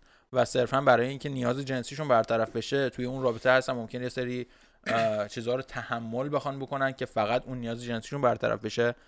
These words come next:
که خب توی این موارد خود ارضایی خیلی سنگین تره. مثلاً طرف تو اون رابطه نباشه، رابطهٔ ناسالم نباشه، فقط به این نیت نی-، برطرف کردن نیاز جنسی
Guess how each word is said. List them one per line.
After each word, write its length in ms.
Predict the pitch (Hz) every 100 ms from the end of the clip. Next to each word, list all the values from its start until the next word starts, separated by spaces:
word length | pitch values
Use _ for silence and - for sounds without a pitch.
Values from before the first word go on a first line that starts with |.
| _ _ _ _
که 100 | 123
خب 180 | 120 117 _ _ _
توی 240 | - 139 143
این 200 | 131 139
موارد 640 | 143 127 117 113 120 143 - _ - _ _ _ -
خود 260 | - 117
ارضایی 480 | 113 113 110 110 135
خیلی 520 | - 127 120 107 90 _
سنگین 480 | - 104 104 104 101
تره. 320 | 110 110 73 -
مثلاً 240 | - 95
طرف 340 | 104 104 104 _ _ _ -
تو 80 |
اون 100 | 117
رابطه 300 | 117 107 104
نباشه، 400 | 123 113 131 127
رابطهٔ 500 | 127 113 104 107 110
ناسالم 580 | 113 110 107 107 117 123
نباشه، 540 | 123 139 135 143 139 135 _ _ _ _
فقط 400 | 123 117 117 117
به 200 | 120 120
این 220 | 120 117
نیت 360 | 113 117 110 120
نی-، 260 | 113 117 _ 117 104
برطرف 440 | 113 113 - 117 -
کردن 240 | 113 113
نیاز 300 | 117 113 117
جنسی 460 | 117 107 - 127